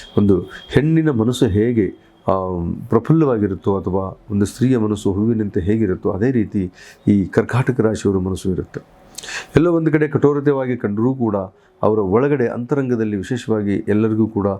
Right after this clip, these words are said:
ಒಂದು ಸಮಾಧಾನತೆಯನ್ನು ಅಥವಾ, ಆ, ಸಾಮ್ಯತೆಯಿಂದ ನೋಡ್ತಕ್ಕಂಥ ಜಾತಕದವರಾಗ್ತಾರೆ. ಈ ಕರ್ಕಾಟಕ ರಾಶಿಯವರು ಸದಾ ಪ್ರಯತ್ನಶೀಲರಾಗ್ತಾರೆ ಮತ್ತು ಯಾವುದೋ ಒಂದು ಕಾರಣಕ್ಕೆ, ಆ, ಅವರ ಇಚ್ಛೆಯನ್ನು ಪೂರ್ಣ ಮಾಡ್ಕೊಳ್ಳೋಕ್ಕೆ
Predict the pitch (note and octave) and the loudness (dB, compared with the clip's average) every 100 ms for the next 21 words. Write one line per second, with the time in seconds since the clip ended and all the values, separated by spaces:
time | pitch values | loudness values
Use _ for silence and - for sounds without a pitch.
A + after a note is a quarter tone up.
0 | - - - F#2+ F#2 F2+ - - - G#2 | -10 -20 -4 0 2 0 -6 -10 -2 0
1 | A2+ B2+ A#2 G#2 G2+ F#2+ G2 G2+ - G2 | 2 2 0 0 0 0 -4 -6 -4 -2
2 | F#2+ - _ _ - F#2+ F2 D2+ - - | -4 -8 _ _ -2 -2 -2 -6 -8 -2
3 | B2+ D3+ E3+ E3 C3 A#2+ A2 G#2+ A2 F#2+ | 0 2 4 4 2 2 0 -2 -4 -4
4 | F#2 F#2+ F#2 _ _ - F#2 G2 F#2 G2 | -4 -6 -6 _ _ -6 0 0 0 0
5 | F2+ F2+ E2+ - - - - _ - - | 0 0 -4 -6 -10 -12 -20 _ -18 -14
6 | - - C3+ C#3 C3 E3 F3 D#3+ C#3+ - | -12 -2 2 2 2 2 2 2 0 0
7 | C3+ B2+ G#2 - - - B2 C#3+ C#3+ A#2+ | 0 2 -2 -8 -10 -2 0 0 0 0
8 | B2+ C3+ B2+ B2+ A#2+ A2 A2+ A2+ A2+ - | 0 -2 0 0 0 0 -2 -2 -2 -6
9 | _ _ _ B2 - D3 A2+ - A#2+ D#3 | _ _ _ -4 2 2 0 0 0 4
10 | E3 D#3+ D3 - C3+ B2+ B2 C3 G#2+ - | 2 2 2 2 0 -2 -2 0 0 -4
11 | _ - - G#2 G2 A#2+ B2 A#2 C3 - | _ -6 -2 0 0 0 0 0 -2 0
12 | E3 D3+ C#3+ - C3 B2+ A#2+ A2+ A#2 A#2+ | 0 0 -2 -2 -2 0 -2 -2 -2 -2
13 | A2 G2 - | -2 -4 -8